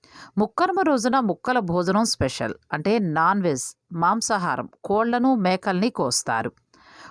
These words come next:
కోడి కూరకు కాంబినేషన్‌గా మిరప గారెల్ని చేసుకుని, లొట్టలేసుకుని తింటారు. కోడి కూర, చిల్లిగారె కాంబినేషన్ very, very special. కనుమ రోజున తినగా మిగిలిన ముక్కల్ని ముక్కనుమ రోజున తింటారు.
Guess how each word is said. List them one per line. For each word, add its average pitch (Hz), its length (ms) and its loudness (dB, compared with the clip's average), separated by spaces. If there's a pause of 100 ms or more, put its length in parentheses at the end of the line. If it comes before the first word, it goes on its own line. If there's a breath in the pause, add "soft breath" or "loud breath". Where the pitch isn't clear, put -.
(120)
కోడి 294 260 4
కూరకు 302 380 0
కాంబినేషన్‌గా 226 760 0
మిరప 185 320 0
గారెల్ని 202 480 0 (100)
చేసుకుని, 226 400 0
లొట్టలేసుకుని 202 760 0
తింటారు. 214 520 0 (760 soft breath)
కోడి 285 280 2
కూర, 311 240 0
చిల్లిగారె 233 720 0
కాంబినేషన్ 208 680 0
very, 185 340 2
very 170 240 4 (120)
special. 117 400 -4 (760 loud breath)
కనుమ 254 280 2
రోజున 311 340 2
తినగా 254 360 0
మిగిలిన 214 340 2
ముక్కల్ని 220 500 0
ముక్కనుమ 240 480 0
రోజున 170 320 2
తింటారు. 120 540 -4